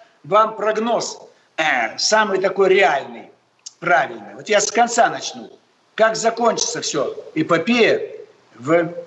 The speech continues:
Беларуси? <clears throat> Первый вариант. Лукашенко остается.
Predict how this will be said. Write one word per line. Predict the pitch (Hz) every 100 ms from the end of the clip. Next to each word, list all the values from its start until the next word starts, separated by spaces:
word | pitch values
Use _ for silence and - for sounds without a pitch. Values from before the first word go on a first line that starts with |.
| -
Беларуси? | 160 202 180 - - - - 143 131
<clears throat> | - _ _
Первый | - 254 240
вариант. | 190 160 208 254 - - - _ _ -
Лукашенко | 190 196 185 233 240 220
остается. | 208 - 180 127 - -